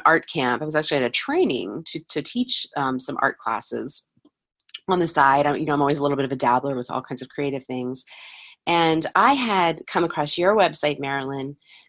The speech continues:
the year before. So that would have been my second year in graduate school. And, um, Writing Women's Lives was not, um, up and running at that time, or it, it was on hiatus.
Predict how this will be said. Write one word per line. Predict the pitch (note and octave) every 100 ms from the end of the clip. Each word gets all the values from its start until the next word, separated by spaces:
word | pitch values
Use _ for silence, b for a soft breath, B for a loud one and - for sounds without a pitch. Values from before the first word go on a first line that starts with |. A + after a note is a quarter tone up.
| _
the | F3+
year | E3+ D#3+ D#3
before. | D#3+ - D3 A2
So | -
that |
would | D#3
have | D#3
been | D#3
my | C#3
second | D3 D3 -
year | C3 C3
in |
graduate | C3+ D3 D#3+ D3+
school. | - - C3+ C#3 B B B
And, | E3+ E3 D#3+ - -
um, | D#3+ D#3 D3+ C#3+
Writing | E3 E3
Women's | D3+ D3+
Lives | C#3+ C3+ C3+ - -
was | C#3+ D3 C#3
not, | C3+ C3 - -
um, | - C3+ B2+
up | C#3
and | C#3
running | D3+ A#2 A2+
at |
that | - -
time, | - G#2+ C#3+ G3+ _ _ _ _ _ _ - -
or | E3+
it, | D3+ E3 E3
it | E3+
was | E3 D#3+
on | D#3+
hiatus. | D#3+ C#3+ A#2+ - - -